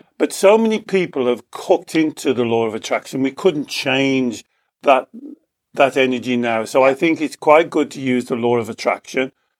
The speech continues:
but to make sure you're understanding what you're talking about. And when I'm working with clients, we have the discussion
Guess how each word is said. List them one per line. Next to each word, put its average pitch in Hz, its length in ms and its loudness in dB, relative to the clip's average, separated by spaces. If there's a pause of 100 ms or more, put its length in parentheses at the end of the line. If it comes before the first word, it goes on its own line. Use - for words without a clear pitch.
(140)
but 156 140 -2
to 170 80 0
make 185 280 2
sure 156 240 2
you're 147 380 4
understanding 139 960 0 (260)
what 131 240 2
you're 131 100 2
talking 120 340 -2
about. 107 320 -2
And 120 100 -4
when 120 100 0
I'm 147 280 2
working 139 320 0
with 120 180 -4
clients, 113 600 -2 (380)
we 117 120 0
have 123 240 2
the 127 100 -4
discussion 123 760 -2